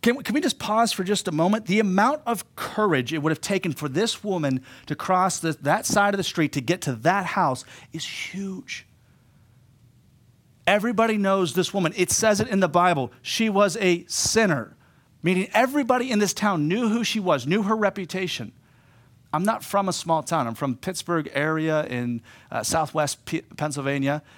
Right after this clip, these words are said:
My wife is from East Homer here. So I found out what a small town was when I moved here in twenty ten,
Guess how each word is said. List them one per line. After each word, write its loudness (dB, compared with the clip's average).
My 4
wife 2
is -2
from 0
East -4
Homer -2
here. -2
So 4
I 4
found 4
out 4
what 4
a 2
small 0
town 2
was 2
when 0
I 0
moved 2
here -2
in -2
twenty -4
ten, -2